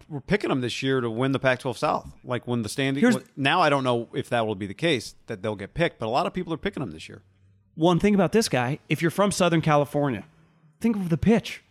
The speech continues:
Speaker 2: Hey, you get to play U C L A and U S C every year. <laughs> Your family is guaranteed to watch you at minimum one home game.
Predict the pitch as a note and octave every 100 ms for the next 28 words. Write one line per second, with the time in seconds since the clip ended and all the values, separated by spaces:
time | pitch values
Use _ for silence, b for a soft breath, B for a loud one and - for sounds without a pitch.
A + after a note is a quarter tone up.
0 | _ F3 G#3 B2+ C#3 D#3 E3 F#3 F#3+ F3
1 | G3 F#3+ G3+ F#3+ G3 A#3 A3 - G#3 G#3
2 | A#3+ A#3+ - - E3+ B B B B G3+
3 | - A3 G#3+ F#3+ D3+ B2 E3+ G#3 G#3+ F#3+
4 | - A#3 A3+ E3+ E3 D#3 E3+ E3 E3+ D#3+
5 | D#3 F#3 A#3 G#3+ G3+ F#3+ G#3+ B3+ F3+